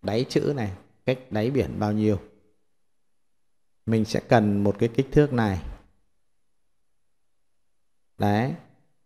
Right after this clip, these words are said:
Cách sử dụng công cụ này rất là dễ. Chấm vào đây.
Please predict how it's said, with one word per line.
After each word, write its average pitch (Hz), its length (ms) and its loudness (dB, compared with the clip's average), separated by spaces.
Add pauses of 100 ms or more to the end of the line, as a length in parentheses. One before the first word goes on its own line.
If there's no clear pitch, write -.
(440)
Cách 147 120 0
sử 113 140 4
dụng 110 140 2
công 120 140 2
cụ 120 180 2
này 107 140 4
rất 127 100 4
là 123 100 4
dễ. 117 380 0 (1080)
Chấm 117 200 4
vào 143 100 4
đây. 113 200 4